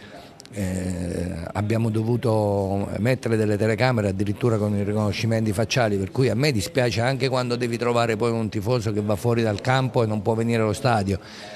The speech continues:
però devono capire che purtroppo, eh, purtroppo, <laughs> per fortuna allo stadio ci, bisogna venirci per vedere la partita, per tifare, eh, e non per fare altro, perché purtroppo questi saranno,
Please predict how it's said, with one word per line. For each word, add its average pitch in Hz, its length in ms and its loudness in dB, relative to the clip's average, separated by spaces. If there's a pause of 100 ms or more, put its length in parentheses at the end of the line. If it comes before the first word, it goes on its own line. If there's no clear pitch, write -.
(240)
però 131 220 2
devono 113 260 2
capire 110 340 2
che 104 120 2
purtroppo, 110 680 2 (680)
eh, - 140 -6 (260)
purtroppo, 95 540 -2 (200)
<laughs> 82 120 -2
per 107 160 0
fortuna 135 720 2
allo 117 220 4
stadio 131 360 4
ci, 98 140 0 (120)
bisogna 110 320 2
venirci 120 680 2 (220)
per 113 120 2
vedere 117 240 4
la 110 100 4
partita, 131 440 0
per 113 160 0
tifare, 127 680 0
eh, 104 300 -2
e 110 40 0
non 113 180 0
per 101 140 -2
fare 123 260 0
altro, 101 320 0
perché 87 260 -4
purtroppo 107 580 -2 (120)
questi 127 320 0
saranno, 117 640 2